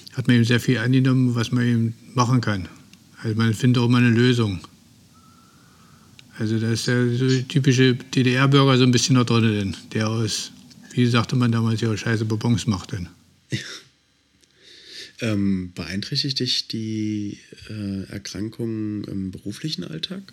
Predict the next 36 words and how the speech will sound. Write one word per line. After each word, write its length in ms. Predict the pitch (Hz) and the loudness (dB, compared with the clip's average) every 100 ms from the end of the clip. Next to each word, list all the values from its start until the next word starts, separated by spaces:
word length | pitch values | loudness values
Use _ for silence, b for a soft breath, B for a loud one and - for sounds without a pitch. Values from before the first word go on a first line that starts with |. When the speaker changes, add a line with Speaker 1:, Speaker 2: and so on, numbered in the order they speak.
| - | -6
Speaker 1:
Ja, 100 | 113 | -2
die 120 | 120 | 0
Beweglichkeit, 720 | 123 127 151 151 120 123 113 | 2 4 4 2 0 -2 -2
die 80 | 123 | -2
ist 80 | 117 | -2
nicht 200 | 117 113 | -2 -2
da, 80 | 117 | -4
die 100 | 120 | -2
Steifigkeit. 680 | - 127 127 - 113 110 120 | 0 0 0 0 -2 -2 -2
Und 280 | 117 110 | -4 -4
ich 140 | 117 113 | -4 -2
sage, 260 | 120 120 | 0 0
ich 120 | 120 123 | 0 -2
habe 140 | 117 | -2
einen 60 | 139 | 0
Kollegen 380 | 117 113 127 | 2 2 2
an 120 | 143 143 | 4 4
der 100 | 139 | 4
Hand 260 | 151 147 | 4 4
und, 340 | 135 123 123 123 | 2 2 2 2
äh, 360 | 123 120 120 | 0 2 0
der 180 | 113 110 | 0 0
weiß 220 | 107 113 | 0 -2
darüber 260 | 127 113 107 | -2 -2 -2
Bescheid 500 | 104 - 117 147 147 | -4 0 2 2 2
und 340 | 123 110 107 - B B B B B B B B B - - | 0 2 0 -8 B B B B B B B B B -14 -2
der 300 | 123 117 117 | 0 2 0
ist 180 | 117 - | 0 0
sozusagen 440 | 127 123 120 131 | 0 0 0 0
auch 80 | 120 | 2
so 120 | 139 | 0
fürsorglich 580 | 113 143 131 127 127 110 | 2 4 4 2 0 2
wie 60 | |
meine 240 | 127 117 113 | 4 4 2
Frau 360 | - 120 143 | 0 2 4
eigentlich, 540 | 131 135 139 139 123 | 4 2 4 2 0